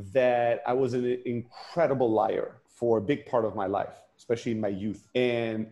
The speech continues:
how much of a journey it was for me to go from somebody that lied all the time and way too much to somebody that lied a little bit to then somebody that today,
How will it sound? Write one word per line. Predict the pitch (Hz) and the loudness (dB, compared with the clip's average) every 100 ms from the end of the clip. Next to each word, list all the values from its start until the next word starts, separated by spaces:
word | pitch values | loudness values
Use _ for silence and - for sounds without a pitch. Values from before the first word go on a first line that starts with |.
| - | -14
how | - - 208 | -16 -4 -2
much | 185 196 202 | 0 0 0
of | 170 131 | 0 2
a | 120 | 0
journey | 101 113 160 165 151 127 | 0 0 0 2 2 0
it | 110 113 | 0 0
was | 104 104 131 127 - | 0 2 4 2 -2
for | 117 | -4
me | 113 117 | -4 -4
to | 120 | -4
go | 104 123 | 0 -2
from | 123 120 | -2 -6
somebody | - 117 123 110 | -4 -2 -2 0
that | 107 98 | -2 -2
lied | 107 110 113 113 110 95 - - | -2 0 2 0 -4 -8 -6 4
all | 180 180 | 6 6
the | 131 | 2
time | - 98 101 - _ - | 2 -2 -2 -8 _ -4
and | 110 104 107 | -4 -4 0
way | 120 180 | 4 4
too | - 135 | 4 0
much | 107 101 - - _ _ | 0 -2 -6 -14 _ _
to | - | -12
somebody | - 131 131 123 | -2 2 2 4
that | 113 101 | 2 4
lied | 110 110 107 | 4 2 0
a | |
little | 104 147 190 | 2 6 6
bit | 120 104 101 - _ _ | 6 2 0 -8 _ _
to | 110 | -2
then | 131 127 | 0 0
somebody | - 131 131 131 | -2 0 2 2
that | 117 120 120 | 2 0 -2
today, | - 104 95 90 147 143 139 127 113 110 | -6 -8 -6 4 6 6 6 4 4 0